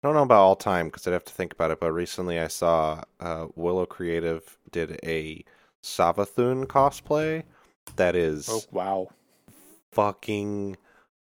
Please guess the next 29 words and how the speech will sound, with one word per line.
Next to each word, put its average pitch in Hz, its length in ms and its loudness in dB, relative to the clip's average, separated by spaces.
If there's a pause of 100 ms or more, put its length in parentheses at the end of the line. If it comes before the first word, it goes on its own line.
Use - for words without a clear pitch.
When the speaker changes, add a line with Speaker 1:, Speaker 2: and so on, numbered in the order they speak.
(320)
Speaker 1:
wild. 85 920 2 (140)
It 95 160 -8
has, 90 260 -2
like, 92 180 -2
moving 87 400 -6
arms 80 460 -4
and 87 120 -12
stuff, 95 520 -6
eh, 87 160 -8
or 92 200 2
moving 92 320 -4
wings 82 320 -6
and 95 100 -12
stuff. 95 320 -4
It's, - 580 -12
it's - 180 -14
so 80 300 -6
cool. 78 460 -8 (100)
I'll 80 60 -16
put 80 180 -10
it, 73 120 -16 (120)
I'll 82 80 -12
put - 180 -14
a 71 60 -16
link 67 220 -20
to 71 140 -20
it 71 60 -20
into 71 200 -20
the - 220 -20